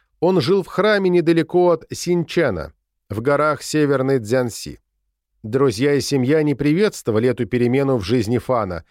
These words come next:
а сыновья сетовали. Когда-то отец был знатоком астрономии, а теперь отошел от дел. О мироустройстве он ныне молчит.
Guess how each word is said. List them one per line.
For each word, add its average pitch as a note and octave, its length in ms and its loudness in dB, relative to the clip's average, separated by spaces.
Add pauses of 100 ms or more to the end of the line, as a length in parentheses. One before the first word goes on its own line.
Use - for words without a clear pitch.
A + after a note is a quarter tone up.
(340)
а B2+ 80 -2
сыновья F3+ 440 0
сетовали. F2+ 640 -4 (600)
Когда-то C#3 600 0
отец C#3 400 -2
был D3 200 2
знатоком C3+ 580 0
астрономии, D3 840 0 (400)
а D3+ 120 -2
теперь G#3+ 380 0
отошел E3 520 2
от C#3+ 160 0
дел. F#2 380 -2 (640)
О A#2 100 0
мироустройстве C3+ 1080 0
он D3+ 360 0
ныне B2 280 2
молчит. A#2 880 -6